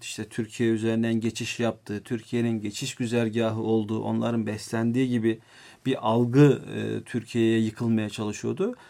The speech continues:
Yani bunu da bir acaba hani bir, e, çamur atalım biz kalır mı gibi bir yaklaşım sergilendi. Ama tabii ki tutmadı. Yani Türkiye bu, e, oyunu bozdu burada.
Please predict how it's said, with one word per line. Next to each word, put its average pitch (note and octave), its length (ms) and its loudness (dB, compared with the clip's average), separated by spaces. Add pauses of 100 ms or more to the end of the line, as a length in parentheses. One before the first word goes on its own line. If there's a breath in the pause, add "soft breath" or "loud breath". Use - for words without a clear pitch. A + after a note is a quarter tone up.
(200 loud breath)
Yani C3+ 340 -2
bunu F3+ 200 6
da C#3+ 180 2
bir B2+ 260 2
acaba A#2 540 2
hani A2+ 240 -2
bir, A2+ 360 -4
e, A2+ 60 -6
çamur A#2+ 320 0
atalım A#2 340 -2
biz A2 140 -4
kalır A#2 320 0
mı B2+ 120 2
gibi G#2 200 -4
bir G#2+ 80 -4
yaklaşım G#2 500 -6
sergilendi. G#2 640 -4 (1080 loud breath)
Ama C#3+ 300 0
tabii A#2+ 260 -2
ki C3+ 120 -12
tutmadı. G2 420 -8
Yani G2 200 -4
Türkiye A#2 500 -2
bu, B2+ 300 0
e, A2+ 540 -4
oyunu A#2 380 -2
bozdu C#3+ 340 0
burada. G2+ 280 -6